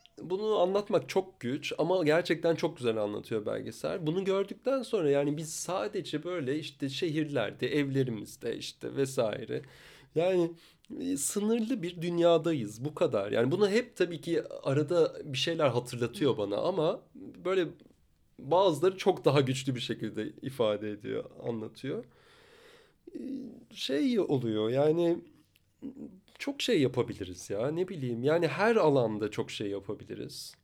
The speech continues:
Speaker 1: Yani, sesle ilgili bile sadece zaten uçsuz bucaksız bir dünya var. İnsan zaten bambaşka bir dünya. Ee, işte hayvanlar, ne bileyim. Yani, bu,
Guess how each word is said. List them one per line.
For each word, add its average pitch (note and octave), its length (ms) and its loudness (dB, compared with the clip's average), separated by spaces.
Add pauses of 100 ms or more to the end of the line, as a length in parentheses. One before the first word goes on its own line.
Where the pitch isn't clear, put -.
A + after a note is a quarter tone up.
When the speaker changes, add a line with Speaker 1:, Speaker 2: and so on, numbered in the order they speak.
Speaker 1:
Yani, C3 220 4
sesle F3 480 2
ilgili F3+ 420 -2
bile B2 200 0
sadece C3 540 -2
zaten C#3 420 -4
uçsuz D#3+ 600 -6
bucaksız C#3+ 520 -2
bir C#3 100 -6
dünya C3 420 0
var. - 440 -8 (320)
İnsan C#3+ 560 2
zaten B2 500 0
bambaşka A2+ 600 -2
bir G2 100 -10
dünya. F2+ 320 -12 (920)
Ee, G#2+ 500 -2 (200)
işte C#3 220 -8
hayvanlar, C3+ 880 2
ne C#3+ 260 -2
bileyim. C3+ 520 -2
Yani, D#3 400 -2 (140)
bu, E3+ 280 -2